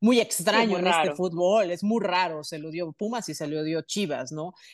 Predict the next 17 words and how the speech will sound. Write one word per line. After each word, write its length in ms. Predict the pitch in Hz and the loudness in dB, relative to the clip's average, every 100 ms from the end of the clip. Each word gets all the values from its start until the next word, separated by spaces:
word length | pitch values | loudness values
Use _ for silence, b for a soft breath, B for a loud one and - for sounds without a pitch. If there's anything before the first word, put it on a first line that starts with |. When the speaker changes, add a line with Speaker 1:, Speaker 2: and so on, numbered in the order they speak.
| - | 0
Speaker 1:
Pero 280 | 180 175 175 | 4 4 4
al 240 | 165 170 | -2 0
Tuca, 400 | 254 269 285 147 | 2 4 4 0
¿no? 180 | 160 196 | 0 -2
Después 440 | 190 - 202 208 | -2 -2 -2 -2
nadie 280 | 196 208 208 | -2 -4 -4
ha 60 | 196 | -6
podido 360 | 196 185 196 | -6 -6 -8
tener 260 | 175 175 185 | -8 -10 -8
tanta 260 | 185 185 | -6 -4
permanencia 500 | 175 165 156 165 165 | -4 -4 -4 -6 -6
como 280 | 165 151 160 | -6 -6 -4
él 100 | 170 | -4
en 100 | 165 | -4
los 220 | 151 143 | -6 -6
banquillos, 580 | 151 151 151 220 156 143 | -4 -4 -2 -2 0 -4
¿no? 180 | 156 196 | -4 -6